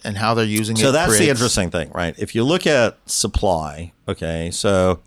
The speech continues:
Speaker 2: I'm sorry, you look at usage, which I think is the main thing, right? Is if I'm investing in cryptocurrency, I wanna go where people are using the cryptocurrency, right? So if you look at apps, uh,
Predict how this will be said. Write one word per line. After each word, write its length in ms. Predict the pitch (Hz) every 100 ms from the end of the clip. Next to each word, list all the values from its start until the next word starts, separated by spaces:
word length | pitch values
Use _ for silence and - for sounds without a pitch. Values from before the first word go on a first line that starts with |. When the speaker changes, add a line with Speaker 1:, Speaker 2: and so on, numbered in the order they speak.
| -
Speaker 2:
I'm 60 |
sorry, 340 | 95 113 95 85
you 140 | 113
look 160 | 120 127
at 160 | 107 -
usage, 640 | - 101 104 - - - - _ _ _
which 140 | 123 143
I 140 | 143
think 160 | 156 139
is 140 | 110
the 80 | 104
main 280 | 92 90 82
thing, 280 | 80 64
right? 260 | 76 82 85
Is 300 | 101 82 - _ _ _ _ _ _ - _ -
if 120 | 107
I'm 240 | 131 175
investing 500 | 170 117 120 120 113
in 120 | 98 90
cryptocurrency, 640 | 120 104 92 87 82 87
I 100 | 92 127
wanna 220 | 135 117
go 440 | 95 92 90 87 - _ -
where 140 | 101 92
people 280 | - 113 98
are 80 |
using 380 | 90 98 95 92
the 80 | 76
cryptocurrency, 760 | 82 78 76 - 64 57 - -
right? 300 | 78 82 98 - _ _ _ _ _ _ _ _
So 800 | - - 110 104 101 98 98 - -
if 180 | 107 -
you 140 | 131
look 160 | 160 202
at 240 | 156 104 - _ _ _ _ - _ - _ _ _ _ -
apps, 640 | 135 87 104 - - - - _ -
uh, 440 | 113 95 92 90